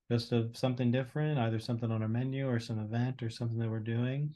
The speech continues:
And it started with recipes, and it kind of, some of it turned into, like, vloggy kind of travel stuff. And then the idea was always to kind of use the Patreon to fund the production of that stuff and then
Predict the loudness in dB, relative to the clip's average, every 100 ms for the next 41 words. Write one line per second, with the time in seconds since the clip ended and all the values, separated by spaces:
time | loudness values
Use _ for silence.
0 | -4 0 2 4 2 2 4 4 4 2
1 | 0 -2 2 2 2 0 -2 0 2 2
2 | 0 4 10 10 10 8 8 6 8 6
3 | 8 6 6 4 8 10 10 8 6 4
4 | 4 4 4 4 6 8 10 10 10 10
5 | 6 4 4 6 6 4 0 -6 2 6
6 | 8 8 8 8 8 8 4 -6 _ _
7 | 2 6 8 8 6 4 4 4 6 8
8 | 8 8 8 6 0 2 4 6 8 6
9 | 6 2 6 6 6 4 6 6 4 0
10 | 4 6 6 6 4 2 2 6 6 4
11 | 2 4 4 4 0 0 -2 0 2 0
12 | 0 4 6 8 8 6